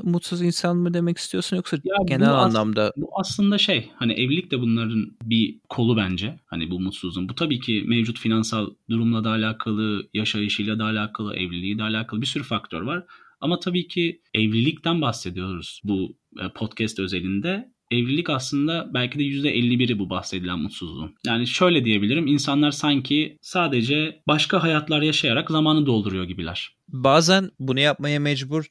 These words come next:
Speaker 1: oluyorlar, itiliyorlar. O zaman bence de başka hayatları yaşıyorlar veya başkalarının istediği hayatları yaşıyorlar.
Speaker 2: Hı hı.
Speaker 1: Ve zamanı öyle dolduruyorlar. Yani buradan kişisel olarak da kimseyi gücendirmeden şunu da açıklamak isterim ki bence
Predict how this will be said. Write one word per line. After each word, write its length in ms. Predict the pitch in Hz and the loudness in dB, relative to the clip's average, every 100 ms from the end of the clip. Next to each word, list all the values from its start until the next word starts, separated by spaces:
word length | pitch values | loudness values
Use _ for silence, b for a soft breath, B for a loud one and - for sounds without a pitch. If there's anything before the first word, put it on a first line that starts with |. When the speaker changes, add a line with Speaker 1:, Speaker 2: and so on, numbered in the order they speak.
| _ | _
Speaker 1:
oluyorlar, 440 | 123 113 110 107 | -6 -2 -2 -2
itiliyorlar. 640 | 110 120 127 127 117 120 165 - | -4 -6 -2 0 2 0 -2 -4
O 120 | 123 | -2
zaman 360 | 120 120 139 - _ | 0 2 0 -2 _
bence 360 | 123 127 127 135 | 2 2 4 4
de 160 | 117 - 117 | 2 0 -2
başka 340 | 110 - 117 | -2 0 2
hayatları 400 | 110 107 113 113 | 2 2 0 2
yaşıyorlar 400 | 110 - 117 143 | -2 0 0 2
veya 180 | 139 135 | 2 4
başkalarının 500 | 131 - 139 139 139 | 2 4 4 4 2
istediği 680 | - - - 131 131 135 123 - | 0 -2 2 2 4 2 0 -8
hayatları 580 | 123 110 98 101 101 101 | -2 2 0 0 0 2
yaşıyorlar. 600 | 92 - 107 131 185 - _ | 0 -2 -2 -2 -4 -10 _
Speaker 2:
Hı 60 | 147 | -4
hı. 260 | 131 185 - | -2 -4 0
Speaker 1:
Ve 80 | 143 | 0
zamanı 460 | 135 131 127 139 165 | 2 0 2 2 2
öyle 260 | 170 147 | 2 0
dolduruyorlar. 720 | 120 107 101 98 98 104 - - | 0 0 -2 -2 -2 -4 -8 -10
Yani 400 | 123 120 120 120 - _ _ | -4 -2 -2 -6 -10 _ _
buradan 340 | 127 139 143 - - - | -2 0 0 0 -10 -12
kişisel 440 | - 131 131 151 | -6 -2 0 2
olarak 460 | 147 131 135 139 - | 4 4 4 4 0
da 120 | 120 | -4
kimseyi 680 | - - 127 - 127 123 131 | -2 -2 0 2 4 4 2
gücendirmeden 880 | 123 127 123 120 123 123 113 117 - | 0 2 4 4 4 4 4 0 -2
şunu 320 | - - 123 | -6 -2 2
da 180 | 117 113 101 - | 2 0 -6 -8
açıklamak 600 | 113 - - 117 113 - | -6 -6 -4 0 0 -2
isterim 360 | - 127 151 | -4 0 0
ki 200 | - 123 | -2 -2
bence 580 | 117 117 117 117 117 | 0 0 2 2 2